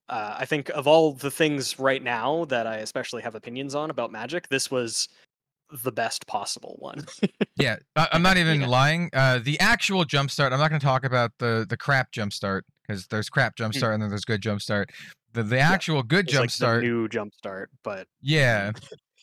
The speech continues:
Speaker 2: Yeah, like, the, the ones that are, like, per set are the crappy ones, and then there's, like,
Speaker 1: Yep.
Speaker 2: the, the individual Jumpstart. So the original Jumpstart and then, like, the second one that they did, um, are both great, and they're both Magic products that I actually, like,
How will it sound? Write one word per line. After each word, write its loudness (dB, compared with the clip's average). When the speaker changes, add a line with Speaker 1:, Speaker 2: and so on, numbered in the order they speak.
Speaker 2:
Yeah, 2
like, 2
the, 4
the -2
ones 4
that 2
are, 4
like, -2
per 0
set 0
are -6
the -6
crappy -2
ones, -4
and -2
then 0
there's, -2
like, -2
Speaker 1:
Yep. -4
Speaker 2:
the, -12
the -6
individual -4
Jumpstart. -6
So 0
the 4
original 2
Jumpstart 0
and 0
then, 0
like, -2
the -14
second -4
one -4
that -6
they -8
did, -8
um, 0
are -6
both -4
great, 0
and 0
they're 4
both 0
Magic -2
products 0
that 0
I 2
actually, 0
like, 0